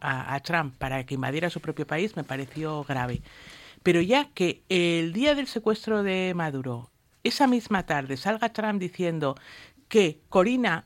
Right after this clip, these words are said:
eh, Machado no es una líder que genere la confianza y la legitimidad de la, del pueblo venezolano, a mí me descolocó muchísimo. Imagino que a ella la dejaría,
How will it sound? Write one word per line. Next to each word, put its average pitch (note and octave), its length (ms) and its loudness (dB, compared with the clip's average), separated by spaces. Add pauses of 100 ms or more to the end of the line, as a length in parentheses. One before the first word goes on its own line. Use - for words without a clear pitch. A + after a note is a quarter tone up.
eh, D#3+ 480 2
Machado F#3+ 420 0
no A#3 300 6
es G#3 320 2
una F#3+ 260 -2
líder E3 540 0
que D#3+ 160 -10
genere F3+ 360 -2
la E3 120 4
confianza E3 560 -2
y E3+ 40 0
la D#3+ 140 4
legitimidad D#3 560 -2
de D#3+ 80 -2
la, C#3 220 -6
del D#3+ 140 -8
pueblo F3+ 220 -2
venezolano, E3 680 -6
a D#3+ 80 -6
mí F3 120 0
me A#3 120 2
descolocó D#3+ 480 -4
muchísimo. D#3+ 460 -4
Imagino D3+ 400 0
que F3+ 100 -2
a F3 60 2
ella G#3+ 160 0
la A3+ 80 2
dejaría, D3 680 0